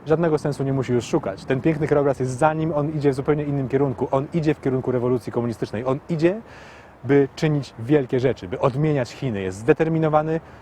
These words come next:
on już wie, czego chce. I cały ten obraz o tym mówi.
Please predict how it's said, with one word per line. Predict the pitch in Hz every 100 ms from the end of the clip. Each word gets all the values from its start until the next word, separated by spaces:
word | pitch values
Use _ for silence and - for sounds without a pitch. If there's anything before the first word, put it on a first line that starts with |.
| - - - -
on | 254
już | 185
wie, | 151 202
czego | 123 98
chce. | - 98 90 - - -
I | 131
cały | - 170 160
ten | 143
obraz | 135 123 113
o |
tym | 113 110
mówi. | 107 92